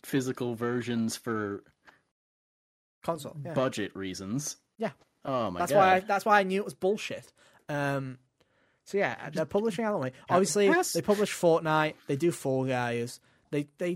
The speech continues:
Speaker 2: don't publish much anymore, but they also are the publishers of the Unreal Engine as well. I guess we can
Speaker 1: Oh, yeah,
Speaker 2: technically
Speaker 1: that
Speaker 2: throw
Speaker 1: does,
Speaker 2: that
Speaker 1: yeah,
Speaker 2: in.
Speaker 1: that
Speaker 2: I
Speaker 1: does
Speaker 2: think they're, like,
Speaker 1: account
Speaker 2: a
Speaker 1: for a
Speaker 2: low
Speaker 1: lot,
Speaker 2: B.
Speaker 1: doesn't it?
Speaker 2: I
Speaker 1: Yeah.
Speaker 2: think they're a low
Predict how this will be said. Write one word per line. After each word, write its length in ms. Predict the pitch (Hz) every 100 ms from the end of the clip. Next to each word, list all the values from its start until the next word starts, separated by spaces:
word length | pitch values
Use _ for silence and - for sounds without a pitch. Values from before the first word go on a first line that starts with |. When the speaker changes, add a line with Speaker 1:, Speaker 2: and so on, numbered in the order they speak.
| -
Speaker 2:
don't 240 | 208 233 -
publish 420 | 247 240 226 -
much 300 | 143 135 -
anymore, 560 | 175 180 185 208 240 247 _ _ _ _ _ _ _ _ _ _ -
but 100 | 185
they 140 | 175
also 500 | 180 180 - 160 - -
are 200 | 139 135
the 140 | 139
publishers 680 | - 175 160 151 - 139 139
of 200 | 131 127
the 100 | 143
Unreal 400 | 135 131 131 127
Engine 500 | 117 120 - 143 165 170
as 160 | - 127
well. 380 | 120 117 113 127 _ -
I 120 | 135
guess 420 | - 117 214 -
we 80 | 135
can 120 | 147
Speaker 1:
Oh, 20 |
yeah, 60 | -
Speaker 2:
technically 380 | - 90 92 127
Speaker 1:
that 60 | 87
Speaker 2:
throw 100 | 120
Speaker 1:
does, 80 |
Speaker 2:
that 180 | 120 117
Speaker 1:
yeah, 60 | 113 107 - - - -
Speaker 2:
in. 60 |
Speaker 1:
that 140 | 98 92
Speaker 2:
I 160 | 185 208
Speaker 1:
does 80 | 185
Speaker 2:
think 240 | 226 226
they're, 220 | 220 202
like, 200 | 170 151
Speaker 1:
account 140 | 143 135
Speaker 2:
a 20 |
Speaker 1:
for 40 | 135
a 80 | 131
Speaker 2:
low 80 | 131
Speaker 1:
lot, 200 | 92 127
Speaker 2:
B. 140 | 123
Speaker 1:
doesn't 300 | 127 123 123
it? 140 | 131 156 - _ _ _
Speaker 2:
I 80 | 170
Speaker 1:
Yeah. 100 | 190
Speaker 2:
think 200 | 226 220
they're 160 | - 156
a 60 | 131
low 280 | 127 120